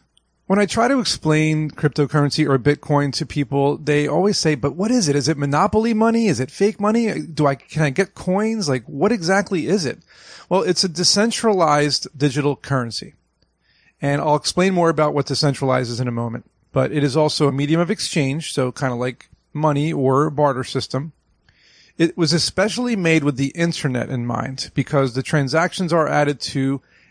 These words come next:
a, an online blockchain or, uh, you know, an internet-based blockchain, which I'll also get into. Uh, the transactions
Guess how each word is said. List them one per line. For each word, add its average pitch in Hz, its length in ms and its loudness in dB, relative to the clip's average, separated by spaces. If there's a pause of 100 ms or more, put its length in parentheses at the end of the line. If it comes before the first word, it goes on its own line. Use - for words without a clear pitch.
(120)
a, 139 260 -4
an 143 140 0
online 143 440 0
blockchain 170 520 -2 (100)
or, 127 440 -2 (320)
uh, 135 680 0 (100)
you 151 80 -4
know, 131 240 -2
an 151 100 -4
internet-based 156 640 2
blockchain, 143 580 -2 (840)
which 151 220 0
I'll 147 120 4
also 143 280 0
get 127 160 -2
into. 127 360 -2 (640)
Uh, 139 120 -2
the 139 100 0
transactions 170 1000 -2